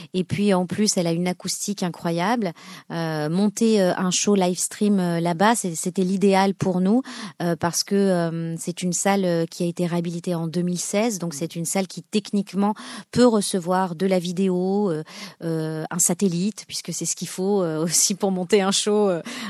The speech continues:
un show en live stream. Et puis, euh, il y a plein d'espaces, euh, où on peut aussi répéter, et cetera, ce qui nous permet à tous de garder une distanciation, euh, très correcte, parce que c'est important. Évidemment, on sera tous démasqués ce soir pour jouer, mais, euh, je rassure tout le monde,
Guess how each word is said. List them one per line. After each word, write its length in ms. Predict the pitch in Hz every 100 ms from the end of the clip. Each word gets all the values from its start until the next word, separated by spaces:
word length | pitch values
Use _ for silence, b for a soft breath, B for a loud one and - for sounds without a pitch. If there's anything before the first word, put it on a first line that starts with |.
| -
un 120 | 175
show 180 | 175 202
en 80 | 180
live 200 | 180 180
stream. 520 | - - 214 262 277 - 214 208 170
Et 100 | 180
puis, 340 | - 208 214
euh, 340 | 185 175 170 -
il 60 | 175
y 80 | 175
a 60 |
plein 300 | 170 - 247
d'espaces, 580 | 220 208 - 214 220 -
euh, 160 | 196 180
où 100 | 185
on 80 | 180
peut 140 | -
aussi 340 | 214 202 - 208
répéter, 560 | 208 202 196 214 214
et 60 | 202
cetera, 380 | - 185 185 202
ce 80 | 226
qui 120 | 208
nous 100 | 190
permet 280 | 180 180 190
à 60 | 180
tous 220 | 214 180
de 80 | 180
garder 260 | 175 175
une 120 | 180
distanciation, 880 | 160 165 170 - - 160 - 190 185
euh, 160 | 170 165
très 200 | - 196
correcte, 460 | - 170 202 - -
parce 140 | 170
que 80 | 170
c'est 140 | - 165
important. 540 | 151 160 - 180 160 B B B B
Évidemment, 680 | 156 165 170 170 180 196 160
on 60 | 175
sera 180 | - 165
tous 240 | 196 165
démasqués 460 | 165 175 160 - 190
ce 100 | 180
soir 300 | - 190 175
pour 200 | 185 170
jouer, 300 | 165 185 190
mais, 320 | 165 170 147
euh, 80 | -
je 140 | 156 190
rassure 440 | 180 - 196 -
tout 100 | 240
le 80 | 208
monde, 240 | 196 233